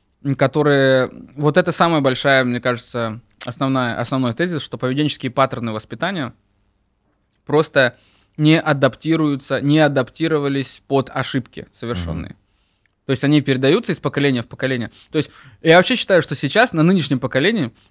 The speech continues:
Speaker 1: очень большая ответственность. Потому что сейчас у тебя есть возможности, если ты, ну, зарабатываешь, у тебя есть возможность, ты,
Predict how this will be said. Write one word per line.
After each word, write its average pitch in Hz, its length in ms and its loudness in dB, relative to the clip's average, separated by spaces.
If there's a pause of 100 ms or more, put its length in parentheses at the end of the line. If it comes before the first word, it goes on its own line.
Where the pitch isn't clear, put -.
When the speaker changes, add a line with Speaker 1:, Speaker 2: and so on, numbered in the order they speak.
Speaker 1:
очень 175 200 -2
большая 160 320 4
ответственность. 151 580 -4 (420)
Потому 165 220 2
что 160 120 -2
сейчас 220 300 0
у - 40 -18
тебя 165 180 0
есть 156 160 0
возможности, 156 760 2 (800)
если 170 220 4
ты, 170 320 4 (480)
ну, 165 180 6
зарабатываешь, 143 840 2
у 135 60 -18
тебя 165 140 0
есть 165 100 -2
возможность, 160 800 0
ты, - 180 -20